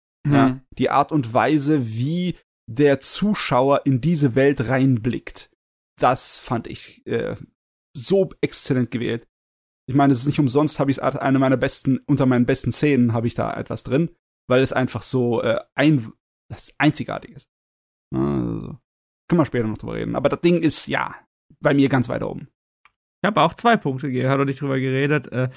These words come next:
Speaker 3: fand die Serie, ich glaub, ich bin da bei Vicky, ich fand die ganz nett, ich hab auch Spaß gehabt. Aber die wär mir jetzt nicht w-, die ist mir jetzt nicht weit am Kopf geblieben. Also es sind coole Sachen. Find's au-, find die Beziehung, wie gesagt, von den beiden ganz toll, weil es halt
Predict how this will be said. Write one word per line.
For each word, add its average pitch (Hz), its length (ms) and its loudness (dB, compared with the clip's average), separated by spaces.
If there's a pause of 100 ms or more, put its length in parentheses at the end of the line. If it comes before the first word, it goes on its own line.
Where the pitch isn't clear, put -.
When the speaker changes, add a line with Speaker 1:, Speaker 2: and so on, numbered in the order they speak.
(200)
Speaker 3:
fand 143 120 2
die 180 80 4
Serie, 165 320 2
ich 143 80 -2
glaub, 151 160 4
ich 170 120 2
bin 151 120 -2
da 147 120 2
bei 127 200 2
Vicky, 175 220 2
ich 147 100 -2
fand 139 160 0
die 143 80 -2
ganz 113 240 -4
nett, 180 240 4
ich 226 120 -2
hab 135 100 0
auch 117 100 -2
Spaß 127 460 -2
gehabt. 175 380 -2 (1080)
Aber 147 260 2 (280)
die 143 360 0
wär 147 300 -2
mir 165 120 2
jetzt 147 240 0
nicht 165 340 0
w-, 127 120 -4 (220)
die 156 80 0
ist 151 100 -2
mir 151 120 2
jetzt 139 180 -2
nicht 170 220 -4
weit 165 160 2
am 139 140 -2
Kopf - 280 -6
geblieben. 117 500 -4
Also 127 200 2
es 131 100 -2
sind 160 240 0 (160)
coole 196 280 4
Sachen. 202 480 0 (480)
Find's 127 140 -2
au-, 107 180 0
find 170 200 2
die 165 40 2
Beziehung, 175 440 4
wie 165 160 2
gesagt, 165 200 0
von 170 80 2
den 151 100 2
beiden 147 180 2
ganz 165 340 -2
toll, 160 340 2
weil 143 140 2
es 147 180 -2
halt 143 340 -2